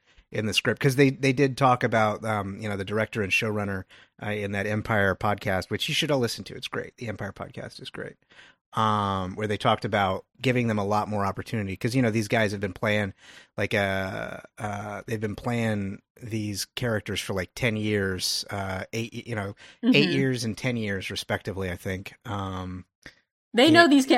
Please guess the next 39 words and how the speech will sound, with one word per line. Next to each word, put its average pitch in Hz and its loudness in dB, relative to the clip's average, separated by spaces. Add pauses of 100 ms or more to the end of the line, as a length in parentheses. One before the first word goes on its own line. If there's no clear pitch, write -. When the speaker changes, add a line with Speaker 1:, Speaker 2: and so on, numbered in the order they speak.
(140)
Speaker 1:
gave 113 0
Speaker 2:
characters. 117 2
Speaker 1:
them, 117 2 (460)
they 151 6
know 170 10
the 175 10
characters, 175 6
like, 135 4
better 120 4
than 127 6
the 127 6
director. 123 4
The 113 -2
director, 110 -2
like, 101 -2
just 110 -4
came 107 0
onto 101 -2
it. 120 0
They 107 -2
know 104 0
it, 104 -2 (360)
uh, 101 0 (100)
probably 107 -2
better 113 2
<laughs> - -6
than 135 4
some 127 2
of 127 4
the 123 4
writers 139 4
that 117 0
were 110 0
working 107 2
on 117 2
it. - -2
And 117 -4
so 139 2
they 131 4